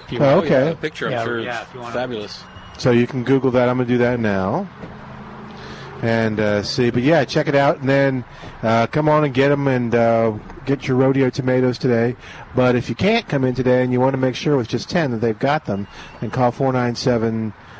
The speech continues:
Speaker 2: uh, three seven six zero, four nine seven, thirty-seven sixty, and say, "Okay, I'm coming by. Put aside some of those for me." But check 'em out online.
Speaker 1: You gotta
Speaker 2: Please.
Speaker 1: re-, we gotta remind everybody that, uh, on the tomatoes, we mentioned in the article, and then Plant Answers has got a,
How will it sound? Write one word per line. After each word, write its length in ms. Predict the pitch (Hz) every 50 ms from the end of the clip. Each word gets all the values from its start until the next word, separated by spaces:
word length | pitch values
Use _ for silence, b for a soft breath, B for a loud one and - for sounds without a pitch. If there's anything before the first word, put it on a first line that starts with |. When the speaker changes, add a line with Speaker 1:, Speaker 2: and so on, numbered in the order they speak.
| B B -
Speaker 2:
uh, 200 | 98 92 92 90
three 260 | - - 127 123 120
seven 360 | - - 123 110 104 107 104
six 280 | - - 113 - - -
zero, 440 | 117 107 104 104 101 104 104 104
four 180 | 98 - - 120
nine 160 | 113 110 110
seven, 320 | - - 110 101 107 104 101
thirty-seven 500 | - 107 107 110 107 - - 110 98 104 101
sixty, 440 | - 160 156 - - 147 135 127 - B B B B B B B -
and 260 | 113 113 110 113 107
say, 220 | - 139 120 117 143
"Okay, 240 | - - 147 127
I'm 120 | 123 117 117
coming 280 | - 143 143 147 139
by. 280 | 127 135 131 131 135 131
Put 160 | 127 - 147 143
aside 360 | 131 - - 123 117 120 117
some 120 | - 120 113
of 60 | 104
those 120 | 104 98
for 160 | - - 113
me." 120 | 98 98 101
But 120 | 95 98
check 180 | - 151 151 -
'em 80 | 175
out 120 | 165 160 160
online. 480 | 156 147 131 135 151 147 120 98 90 - - - - B B B B B B
Speaker 1:
You 40 | B 135 135
gotta 80 | 131
Speaker 2:
Please. 140 | 127 131 131
Speaker 1:
re-, 160 | 147 156 147 156
we 140 | 156 143 127
gotta 180 | 139 135 143
remind 420 | 135 135 135 135 135 139 156 151 135
everybody 520 | 120 131 131 113 117 120 117 120 117 117
that, 360 | 107 113 113 110 104 - -
uh, 260 | 127 117 110 110 107 101 - - B B B B B B B B - -
on 160 | 123 120 123
the 80 | 120 113
tomatoes, 440 | - - 143 139 127 120 113 101 110
we 60 | 113
mentioned 380 | 110 120 131 131 - - 131 127
in 140 | 127 123 120
the 140 | 117 117 123
article, 560 | 127 123 123 127 120 - - 135 127 117 113
and 160 | 113 107 110
then 380 | 113 107 104 104 104 107 113 113 -
Plant 260 | - 127 127 131 135
Answers 400 | 131 123 127 135 - - 131 107
has 80 | 98 101
got 180 | 101 117 113 107
a, 120 | 101 98